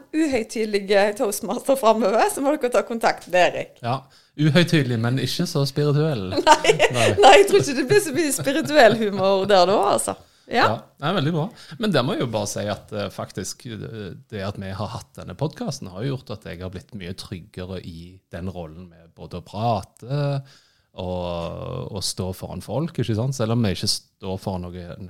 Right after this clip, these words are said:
Speaker 2: her da, så får du jo en god tilbakemelding i etterkant.
Speaker 1: Mm.
Speaker 2: Og det er jo klart at det gjør jo min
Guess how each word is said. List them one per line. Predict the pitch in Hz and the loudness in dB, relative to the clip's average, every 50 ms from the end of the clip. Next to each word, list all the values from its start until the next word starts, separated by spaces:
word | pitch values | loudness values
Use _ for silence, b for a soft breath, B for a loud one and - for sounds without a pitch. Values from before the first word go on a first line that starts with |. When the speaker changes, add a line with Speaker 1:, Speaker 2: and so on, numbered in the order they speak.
| 90 - | -12 -6
Speaker 2:
her | 120 147 202 262 | -4 -2 -2 -2
da, | 240 139 | -2 -4
så | 113 - 113 | -4 -6 -8
får | - - - 90 87 98 | -12 -14 -18 -20 -20 -20
du | 120 131 | -18 -10
jo | 131 117 104 | -8 -6 -6
en | 98 95 | -6 -6
god | 92 - 98 95 98 117 - - | -10 -14 -18 -18 -18 -20 -14 -10
tilbakemelding | - 101 95 90 82 80 85 107 104 107 104 95 92 98 92 87 90 | -10 -8 -8 -8 -10 -10 -8 -8 -6 -6 -6 -8 -10 -12 -14 -14 -14
i | 90 90 | -16 -16
etterkant. | 80 - - 185 196 - 254 - - _ _ _ _ _ 240 | -16 -12 -10 -10 -8 -8 -8 -10 -12 _ _ _ _ _ -10
Speaker 1:
Mm. | 247 240 220 185 160 151 202 262 | -6 -6 -4 -4 -6 -8 -8 -10
Speaker 2:
Og | - 127 | -8 -4
det | 117 131 | -2 -2
er | 175 | -2
jo | 208 | 0
klart | - 143 117 104 - | 0 -2 -2 -2 -2
at | 117 - - | -6 -6 -6
det | - 98 98 98 101 101 98 95 95 | -6 -6 -4 -4 -4 -4 -4 -4 -6
gjør | 95 92 85 85 85 95 | -6 -6 -6 -6 -6 -6
jo | 101 98 92 87 | -6 -6 -6 -6
min | 90 92 98 117 147 160 165 165 165 | -6 -6 -4 -4 -4 -6 -6 -10 -14